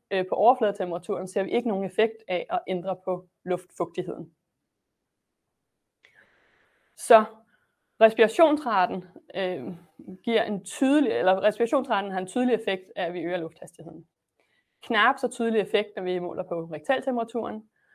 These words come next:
og når vi måler på overfladetemperaturen, øh, så bliver den ikke påvirket af, at vi rykker på den relative luftfugtighed. Så respirationsraten er, øh, er den mest lovende responsvariabel til at kunne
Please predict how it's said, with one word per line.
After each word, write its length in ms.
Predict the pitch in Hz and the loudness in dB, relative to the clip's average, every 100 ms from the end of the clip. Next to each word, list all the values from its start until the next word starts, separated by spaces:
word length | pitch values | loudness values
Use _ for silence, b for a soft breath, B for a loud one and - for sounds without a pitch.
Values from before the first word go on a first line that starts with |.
| _ - | _ -2
og 80 | |
når 80 | 220 | 2
vi 60 | 226 | 4
måler 280 | 247 262 262 | 4 4 2
på 80 | |
overfladetemperaturen, 1120 | - 190 233 214 202 202 185 185 202 170 190 - - | 2 2 2 -2 -4 -4 -8 -4 -4 -4 -6 -10 -6
øh, 420 | 180 180 175 - | -4 -2 -4 -8
så 160 | - 202 | -6 -4
bliver 140 | 202 185 | 0 0
den 140 | 190 | 0
ikke 260 | 190 196 220 - | -4 -4 -2 4
påvirket 460 | 190 202 175 170 | 4 4 -4 -4
af, 220 | 170 165 160 | -4 -4 -6
at 100 | 170 | -6
vi 100 | 175 | -6
rykker 300 | 170 170 175 - | -6 -6 -10 -8
på 200 | 170 170 _ - | -8 -10 _ -12
den 160 | 180 170 | -10 -8
relative 520 | 165 170 - - 165 | -8 -10 -12 -10 -10
luftfugtighed. 640 | 160 _ 165 - - - - _ _ _ B B B B - | -10 _ -18 -14 -14 -14 -20 _ _ _ B B B B 6
Så 80 | 233 | 8
respirationsraten 880 | 240 247 277 311 302 214 190 196 - | 8 6 6 4 4 2 0 -4 -2
er, 600 | 185 185 180 170 165 156 | 2 4 4 2 0 -4
øh, 100 | 170 170 _ _ _ - | -8 -12 _ _ _ -2
er 120 | 185 | -2
den 420 | 185 190 190 - | 0 -4 -4 -4
mest 260 | 226 269 - | -2 -2 -2
lovende 480 | 208 196 220 262 226 - | -2 2 2 2 -4 -6
responsvariabel 840 | 190 - 196 185 185 175 165 190 185 | -2 0 -2 -2 -4 -4 -4 -8 -8
til 160 | - | -6
at 120 | 180 | -6
kunne 120 | 180 | -6